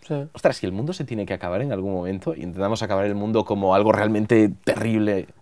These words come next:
Speaker 2: en la sociedad", y ojo, ¿eh? Si tiene que pasar, si me pilla al menos, sé co-, sé qué es lo que ocurre, ¿no? Puedo saciar esa curiosidad. ¿No tienes un poquito de curiosidad de saber qué ocurre? Fíjate, por algo loquísimo
Speaker 1: Jope.
Speaker 2: y algo muy distanciado de lo que puede ser el sufrimiento humano más evidente, pero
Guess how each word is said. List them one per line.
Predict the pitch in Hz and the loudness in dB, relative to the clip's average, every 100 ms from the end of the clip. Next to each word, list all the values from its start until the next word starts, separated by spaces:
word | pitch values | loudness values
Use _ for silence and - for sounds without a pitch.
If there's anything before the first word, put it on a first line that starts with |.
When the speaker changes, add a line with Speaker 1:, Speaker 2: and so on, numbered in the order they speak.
| - | -6
Speaker 2:
en | 101 95 | -4 0
la | 95 85 | 0 0
sociedad", | 87 101 98 127 - _ _ _ | -4 -4 2 2 0 _ _ _
y | 87 | -4
ojo, | 107 107 90 | -4 -2 -10
¿eh? | - _ | -10 _
Si | - - - 127 | -18 -14 -8 -6
tiene | 123 143 151 156 131 | -4 -2 -2 -2 -2
que | 156 | -4
pasar, | - 104 - 104 139 - - _ _ _ _ _ _ _ _ _ - _ | 4 2 6 4 2 -10 -20 _ _ _ _ _ _ _ _ _ -20 _
si | - - | -10 -6
me | 101 | -4
pilla | 95 135 170 | -2 2 2
al | |
menos, | 151 175 254 277 | 4 2 2 0
sé | - | -2
co-, | 208 147 131 | 4 4 4
sé | 160 220 | -2 0
qué | 220 | 4
es | 165 | 6
lo | 135 | 6
que | |
ocurre, | 110 135 254 107 | 6 4 6 6
¿no? | 147 427 247 - - 190 - | 4 0 -4 -12 -10 -10 4
Puedo | 156 180 | 8 10
saciar | 170 151 156 | 10 10 10
esa | 160 139 | 10 6
curiosidad. | 139 123 104 104 160 135 - - - 240 147 | 4 6 6 6 6 6 2 -12 0 4 6
¿No | 185 | 6
tienes | 262 233 220 | 6 4 2
un | 220 | -4
poquito | - - 160 - | -8 -8 -4 -4
de | - | -2
curiosidad | 180 202 180 180 | -2 0 6 8
de | 170 | 10
saber | 160 170 165 | 8 6 4
qué | 175 | 2
ocurre? | 156 165 165 | 2 2 2
Fíjate, | - 120 101 | -2 -4 -2
por | 92 104 | 4 6
algo | 110 | 8
loquísimo | 123 - 98 117 147 | 8 6 0 0 0
Speaker 1:
Jope. | - | 4
Speaker 2:
y | 107 | 6
algo | 107 127 | 8 8
muy | 123 120 131 | 6 4 2
distanciado | 120 - 101 - 110 127 | 0 -2 -4 2 4 6
de | |
lo | 113 | 4
que | 92 | 2
puede | 98 | -2
ser | 95 101 | 0 -2
el | |
sufrimiento | 98 98 95 101 | -4 -2 -2 0
humano | 107 104 101 | 2 2 2
más | 101 | 0
evidente, | 98 80 67 78 | -4 -4 -8 -10
pero | 95 95 | -4 -4